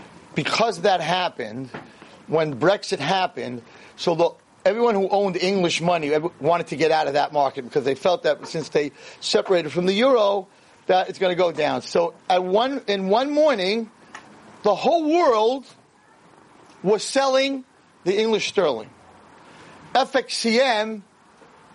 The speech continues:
couldn't, didn't have the money backing them because this was something that nobody expected. They didn't have the money backing them to give the people who were selling. So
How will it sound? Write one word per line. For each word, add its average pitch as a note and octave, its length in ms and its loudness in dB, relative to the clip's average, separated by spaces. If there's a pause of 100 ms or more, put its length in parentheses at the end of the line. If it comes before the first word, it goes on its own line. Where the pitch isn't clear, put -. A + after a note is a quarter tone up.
(260)
couldn't, B3+ 460 0
didn't C4 240 2
have A#3 300 0
the A3 100 0
money A3 460 -2 (1200)
backing A3 500 -2
them A2+ 380 -10 (260)
because F#3 300 -2
this B3 140 -4
was A3+ 120 0
something G#3 240 -2
that F3+ 160 2
nobody G3 300 2
expected. D3 640 -2 (400)
They G3 80 0
didn't C4+ 140 2
have - 0 -
the A3+ 80 2
money B3+ 260 0
backing B3+ 340 -2
them A3+ 140 -8
to - 100 -16
give B3 320 -4
the B3+ 140 0 (240)
people B3 520 2 (280)
who A#3+ 100 0
were A#3 120 4
selling. D#4 520 0
So G#3+ 340 0